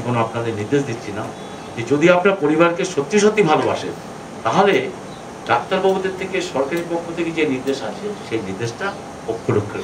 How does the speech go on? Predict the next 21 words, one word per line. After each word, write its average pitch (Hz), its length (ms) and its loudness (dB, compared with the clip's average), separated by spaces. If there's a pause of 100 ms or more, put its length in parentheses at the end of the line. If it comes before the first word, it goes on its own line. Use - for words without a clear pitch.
পালন 87 280 -6
করুন। - 160 -6 (420)
হয়তো 139 240 4
আপনার 151 420 2
থেকে 151 260 0
কিন্তু 139 360 0 (420)
ভুল 143 120 6 (120)
কাজ, 165 500 2
অন্যায় 120 280 -2
কাজ 110 120 2 (100)
পৃথিবীতে - 360 -8
আর - 120 -6 (100)
কিছু - 160 -8
হতে - 300 -8
পারে 151 120 -6
না। - 480 -10
এটা 180 120 2
আপনি 120 180 0
একটু 107 180 -6
প্রচার - 300 -6
করার - 120 -6